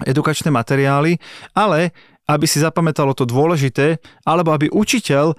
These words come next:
z tých päťdesiatich strán vybral tie tri, ktoré sú naozaj zhutnením tých informácií pre deti,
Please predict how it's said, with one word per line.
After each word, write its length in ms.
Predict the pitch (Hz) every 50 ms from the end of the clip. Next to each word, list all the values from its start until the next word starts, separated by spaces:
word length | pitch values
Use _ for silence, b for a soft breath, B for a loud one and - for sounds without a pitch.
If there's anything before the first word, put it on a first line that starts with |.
| B B
z 140 | B B -
tých 180 | - 143 139 -
päťdesiatich 680 | - - 165 160 190 202 - - 165 143 131 - 135 120
strán 400 | - - - 135 135 135 135 127
vybral 400 | 120 143 151 139 139 131 131 131
tie 240 | - - 127 123
tri, 320 | - - 143 143 165 165 - _ _
ktoré 380 | - - - 170 175 180 175
sú 160 | 151 - 156 143
naozaj 480 | 151 156 - 175 156 143 147 131 117
zhutnením 480 | 123 160 165 - 175 170 156 151 143 -
tých 160 | 139 123 139
informácií 480 | 135 - 151 143 143 143 139 - 143 -
pre 160 | - 117 117
deti, 320 | 123 127 - - 208 202